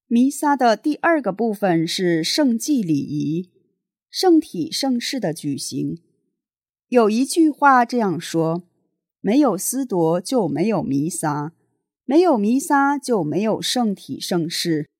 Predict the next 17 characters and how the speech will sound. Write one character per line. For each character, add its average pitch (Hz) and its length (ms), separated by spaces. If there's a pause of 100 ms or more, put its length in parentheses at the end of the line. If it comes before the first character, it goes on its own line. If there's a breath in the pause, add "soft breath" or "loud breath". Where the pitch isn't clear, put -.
(160)
七 330 300
件 330 280
圣 269 260
事 233 200
中， 220 360 (160)
唯 254 280
独 247 300
圣 311 300
体 160 200
圣 214 320
事 180 480
称 247 260
为 165 280
至 240 340
圣 175 320
圣 160 300
事， 151 400